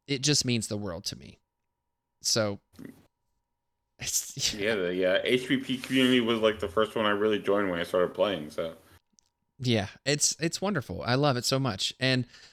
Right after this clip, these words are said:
Speaker 1: you know, I, I got a message from someone recently that was doing a giveaway, sending me their bonus codes. They sent me this message over on Facebook, a-, and they said, they said that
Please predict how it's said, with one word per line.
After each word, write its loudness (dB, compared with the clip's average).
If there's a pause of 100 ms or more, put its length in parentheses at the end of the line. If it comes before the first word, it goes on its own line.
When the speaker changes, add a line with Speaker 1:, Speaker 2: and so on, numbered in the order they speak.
(400)
Speaker 1:
you 4
know, 4 (200)
I, 0
I 4
got 4
a 2
message 0
from -6
someone 0
recently -4 (280)
that 2
was 2 (640)
doing 4
a 4
giveaway, 4
sending 2
me 2
their 2
bonus 2
codes. 0
They -10
sent -4
me -6
this -6
message -4
over -2
on -8
Facebook, -2 (360)
a-, -4
and 4
they 4
said, 0 (1160)
they 4
said 4
that 2